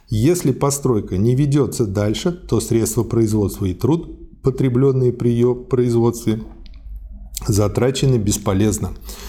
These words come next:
Если даже она и будет потом возобновлена, то за промежуточный период неизбежно произойдут некоторые повреждения.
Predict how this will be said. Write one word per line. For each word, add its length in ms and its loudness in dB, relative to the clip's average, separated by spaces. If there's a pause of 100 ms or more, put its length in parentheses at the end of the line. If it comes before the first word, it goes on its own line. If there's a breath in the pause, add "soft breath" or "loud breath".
(260 loud breath)
Если 440 2
даже 340 2
она 240 2
и 100 4
будет 480 2
потом 380 0
возобновлена, 880 2
то 280 0
за 120 2
промежуточный 840 0
период 500 2
неизбежно 580 2
произойдут 760 0
некоторые 880 0 (380 loud breath)
повреждения. 920 0